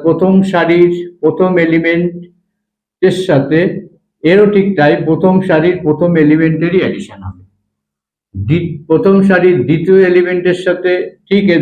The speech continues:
দ্বিতীয় এলিমেন্টের অ্যাডিশন হবে। প্রথম সারির তৃতীয়র সাথে তৃতীয়, ঠিক ক্রম অনুসারে এইভাবে আমরা এর অ্যাডিশনটা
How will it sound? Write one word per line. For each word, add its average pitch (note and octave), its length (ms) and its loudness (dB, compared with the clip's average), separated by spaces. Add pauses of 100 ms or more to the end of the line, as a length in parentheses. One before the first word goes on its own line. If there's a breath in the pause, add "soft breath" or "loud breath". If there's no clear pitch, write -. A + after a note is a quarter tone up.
দ্বিতীয় D3+ 280 2 (100)
এলিমেন্টের D3 480 2 (180)
অ্যাডিশন G#2+ 440 -8
হবে। F2 200 -10 (520)
প্রথম D3+ 260 2 (120)
সারির F3 280 2 (140)
তৃতীয়র F3+ 420 0
সাথে F3+ 200 -4 (100)
তৃতীয়, C#3 280 -2 (100)
ঠিক G#3+ 120 -2 (140)
ক্রম G#3 220 2 (140)
অনুসারে E3 440 -2 (100)
এইভাবে D#3 300 -2 (140)
আমরা C#3 200 0 (480)
এর F3 100 -2
অ্যাডিশনটা C#3 500 -2